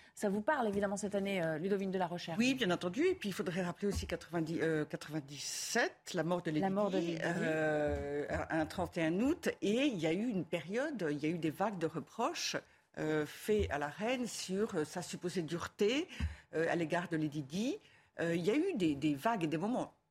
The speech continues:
Speaker 2: forcément, euh, de reproches. Alors, ça n'a jamais été jusqu'à la contestation, euh, mais néanmoins, euh, il y a eu, euh,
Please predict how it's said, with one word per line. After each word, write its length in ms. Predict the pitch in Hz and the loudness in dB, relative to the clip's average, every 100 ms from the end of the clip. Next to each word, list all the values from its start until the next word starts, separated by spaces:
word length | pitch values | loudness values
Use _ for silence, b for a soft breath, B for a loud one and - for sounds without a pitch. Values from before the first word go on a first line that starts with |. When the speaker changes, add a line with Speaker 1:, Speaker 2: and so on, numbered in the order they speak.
| _ | _
Speaker 2:
forcément, 560 | 127 - 185 190 269 B B B B 151 | -10 -6 0 2 2 B B B B -2
euh, 120 | 151 | 0
de 120 | 147 | 0
reproches. 800 | 160 147 - 185 208 226 233 - | -2 -4 -2 2 4 4 2 2
Alors, 160 | 180 175 | 0 0
ça 140 | - 156 | -4 -6
n'a 60 | |
jamais 200 | 156 156 | -4 -2
été 140 | 160 175 | -2 -4
jusqu'à 240 | 156 - | -4 -2
la 80 | 160 | -2
contestation, 680 | 165 - 170 175 - 254 359 B B - - | -2 -6 -6 -6 -4 -2 -2 B B -20 -6
euh, 160 | 175 175 | -2 2
mais 160 | 185 214 | 4 4
néanmoins, 640 | 214 208 208 226 269 392 - b b b _ - | 4 4 2 4 4 2 -2 b b b _ 0
euh, 500 | 185 180 180 175 170 | 4 4 4 4 2
il 100 | 165 | 2
y 80 | 156 | 2
a 40 | |
eu, 140 | 165 240 | 2 2
euh, 460 | 247 185 156 147 | 2 0 0 -2